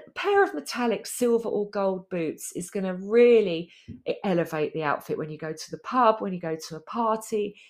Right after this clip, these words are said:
even in the day. They've got a fantastic pair of gold boots in Anthropologie that are chunky track soled boots. Like I've mentioned before, they're really hot at the moment, really in fashion, these chunky boots. And they're a very pale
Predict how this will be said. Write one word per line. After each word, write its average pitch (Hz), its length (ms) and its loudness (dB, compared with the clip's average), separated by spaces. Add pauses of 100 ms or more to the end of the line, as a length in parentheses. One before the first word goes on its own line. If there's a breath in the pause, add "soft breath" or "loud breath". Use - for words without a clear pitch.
(140 loud breath)
even 277 260 -2
in 247 120 -2
the 226 80 -2
day. 185 400 2 (320 loud breath)
They've 226 160 -2
got - 180 0
a - 40 -14
fantastic 247 920 -4
pair 180 560 -2 (640)
of 233 220 -2
gold 233 340 6
boots 180 320 -4
in 185 220 -2
Anthropologie 175 920 -4 (360 loud breath)
that - 220 -4
are 202 200 -2
chunky 233 480 -2
track - 400 -8
soled 185 560 -4
boots. 170 380 -4
Like 185 180 -8
I've 185 100 -8
mentioned 180 380 -6
before, 170 320 -4
they're 170 220 -6
really 170 340 -4
hot 160 240 -8
at 160 80 -12
the 151 60 -10
moment, 151 440 -6
really 160 280 -6
in 147 100 -12
fashion, 160 560 -6 (360 loud breath)
these 170 180 -6
chunky 165 340 -6
boots. - 260 -2
And 190 80 -2
they're 202 200 4
a 202 100 -10
very 254 300 6
pale 233 600 -2